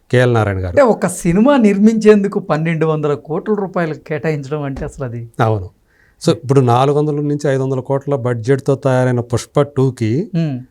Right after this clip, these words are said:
Speaker 1: వెయ్యి కోట్ల ప్రీ బిజినెస్ జరిగింది కదా,
Speaker 2: Hmm.
Speaker 1: మరి దీనికి ఈ రకంగా ఏ స్థాయి
Speaker 2: అంటే
Speaker 1: పడుతుంది?
Speaker 2: పన్నెండు వందల,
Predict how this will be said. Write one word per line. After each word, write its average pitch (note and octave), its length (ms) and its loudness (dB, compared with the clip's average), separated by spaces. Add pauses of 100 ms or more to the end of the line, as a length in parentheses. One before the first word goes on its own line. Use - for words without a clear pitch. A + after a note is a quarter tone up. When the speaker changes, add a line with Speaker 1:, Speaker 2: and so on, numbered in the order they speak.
(500)
Speaker 1:
వెయ్యి C3+ 220 4
కోట్ల D3+ 640 2 (100)
ప్రీ C3+ 140 4
బిజినెస్ C3 360 2
జరిగింది G#2+ 380 0
కదా, B2+ 420 -2
Speaker 2:
Hmm. C3 340 -4
Speaker 1:
మరి C3+ 280 4
దీనికి E3 380 2
ఈ D3+ 80 2
రకంగా E3 360 2
ఏ D3+ 380 2
స్థాయి D#3 300 2
Speaker 2:
అంటే F3+ 160 4
Speaker 1:
పడుతుంది? C#3 180 4
Speaker 2:
పన్నెండు G#3 260 4
వందల, F#3+ 520 4